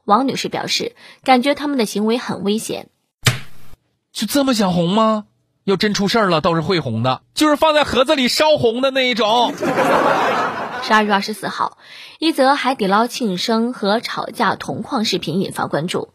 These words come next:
Speaker 1: 视频中，一桌客人吵得不可开交，另一桌客人沉浸在生日氛围中。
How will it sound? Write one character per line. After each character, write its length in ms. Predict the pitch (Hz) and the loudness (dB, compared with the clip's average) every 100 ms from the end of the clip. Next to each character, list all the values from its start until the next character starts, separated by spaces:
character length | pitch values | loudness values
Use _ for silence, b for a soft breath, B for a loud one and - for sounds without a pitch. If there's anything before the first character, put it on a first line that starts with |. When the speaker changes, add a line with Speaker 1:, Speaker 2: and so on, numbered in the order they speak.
| _ | _
Speaker 1:
视 140 | - - | -8 0
频 180 | 202 | 2
中， 280 | 180 196 202 B B B B | 4 2 0 B B B B
一 140 | 294 | 4
桌 140 | 294 | 4
客 120 | 294 262 | 6 4
人 180 | 226 | 4
吵 200 | 262 180 | 2 -2
得 100 | 175 | -2
不 100 | - | -4
可 120 | 226 180 | -8 -6
开 180 | 202 | -4
交， 340 | 190 208 196 - B B - | 0 2 2 2 B B -4
另 160 | 349 | 0
一 60 | 302 | 2
桌 160 | 294 285 | 2 2
客 180 | 294 | 2
人 220 | 214 185 220 | 2 2 -2
沉 240 | 190 165 | -4 -4
浸 180 | 220 202 | -2 -2
在 200 | 190 - | -2 -2
生 200 | - 240 | -2 -2
日 60 | |
氛 180 | 185 214 | -2 -2
围 160 | 196 - | -4 -4
中。 260 | - - | -6 -8